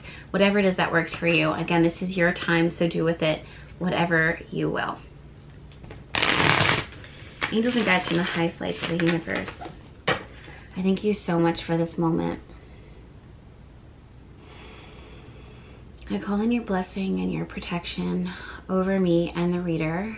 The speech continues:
as we begin to look for you and look towards you for light, for direction, for clarity,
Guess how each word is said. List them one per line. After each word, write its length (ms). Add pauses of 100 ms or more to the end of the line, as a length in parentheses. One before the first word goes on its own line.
(140)
as 520
we 760 (240)
begin 760
to 680 (320)
look 240
for 180
you 600
and 160
look 160
towards 480
you 360 (1120)
for 140
light, 540 (120)
for 160
direction, 880
for 160
clarity, 800